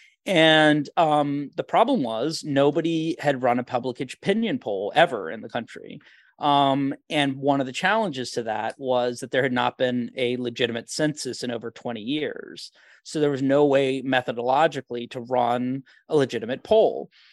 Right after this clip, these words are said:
So I put this challenge to my students and said, "How would you find a statistically meaningful way to poll in the country?"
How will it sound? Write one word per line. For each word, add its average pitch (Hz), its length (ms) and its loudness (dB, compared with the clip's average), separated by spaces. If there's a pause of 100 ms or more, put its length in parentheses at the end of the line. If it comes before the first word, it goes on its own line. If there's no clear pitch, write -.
(120)
So - 180 0
I 143 140 8
put 175 240 0
this 180 160 0
challenge 127 440 -2
to 135 60 -10
my 120 140 -4
students 131 800 -4 (240)
and 151 260 0
said, 135 540 4 (100)
"How 139 340 4
would 156 180 -2
you 175 100 -6
find 131 720 -2
a 131 220 -2
statistically 147 720 -4
meaningful 135 440 -4
way 120 200 -2
to 123 80 -4
poll 120 500 -4
in 113 80 -8
the 123 80 -12
country?" 107 540 -10